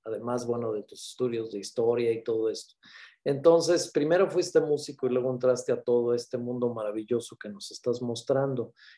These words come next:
¿Qué te, qué te abonó a la música? Es decir, la, al-, un, ¿ahí estuvo siempre el músico Alma Barrios o ahora ves las cosas diferentes, tocas mejor, disfrutas más cuando tocas?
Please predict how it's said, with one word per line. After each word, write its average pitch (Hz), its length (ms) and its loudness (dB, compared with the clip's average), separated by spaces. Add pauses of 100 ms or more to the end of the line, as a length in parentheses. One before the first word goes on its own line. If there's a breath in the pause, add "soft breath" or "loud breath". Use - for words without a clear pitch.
(140 soft breath)
¿Qué 165 140 6
te, 165 160 0
qué 175 120 6
te 180 140 6
abonó 143 480 6
a 139 60 4
la 123 160 4
música? 120 560 -8 (200)
Es 120 140 -6
decir, 127 500 0 (420 soft breath)
la, 123 200 2 (300)
al-, 135 400 0
un, 135 280 -2 (220)
¿ahí 131 220 6
estuvo 151 340 8
siempre 143 360 6
el 127 100 4
músico 135 440 0
Alma 131 240 2
Barrios 170 760 0
o 120 200 0
ahora 127 600 0
ves 131 160 2
las 131 200 0
cosas 131 360 -2
diferentes, 147 960 4
tocas 127 420 0
mejor, 156 760 6 (260 soft breath)
disfrutas 131 640 2
más 131 240 0
cuando 117 340 -4
tocas? 147 580 2